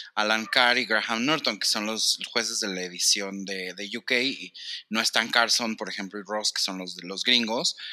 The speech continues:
En Estados Unidos también ellos tienen su propio All Stars, este, y sus temporadas regulares de, de, de Drag Race. Y,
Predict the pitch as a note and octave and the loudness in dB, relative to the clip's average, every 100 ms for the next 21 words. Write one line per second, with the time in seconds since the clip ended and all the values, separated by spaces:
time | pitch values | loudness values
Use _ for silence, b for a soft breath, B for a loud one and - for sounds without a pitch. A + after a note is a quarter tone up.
0 | B B A#2+ B2+ C3 E3+ E3 D3 C#3 C#3+ | B B 0 0 4 4 4 4 4 4
1 | - B2 B2+ B2+ B2+ B2 C3+ A#2+ A#2 - | 0 0 0 2 2 2 2 2 0 -4
2 | A2 G#2 A2+ G#2 B2+ B2 - G#2 G2+ D3+ | -8 -8 -8 -4 -2 0 0 0 -2 0
3 | - - - G2 F#2+ - G2+ F#2+ F#2 F2+ | 0 0 -4 -8 -4 -2 -2 -6 -6 -8
4 | _ B B - G#2 - G2+ G#2+ F#2+ G#2+ | _ B B -6 -2 0 0 -4 -4 -4
5 | A2 A2 G#2+ G#2 G#2+ A2 G#2+ G2+ F#2+ F#2 | -2 -2 -4 -4 -2 -2 -2 -4 -4 -4
6 | F2+ F#2+ F#2+ F#2 F2+ F2 F#2 F#2 A#2 B2 | -6 -8 -8 -8 -10 -12 -12 -4 0 0
7 | G#2+ G#2 D#3+ G3+ - B B B B B | -2 -4 0 0 -2 B B B B B
8 | - C#3+ D3 D3 | 2 4 6 6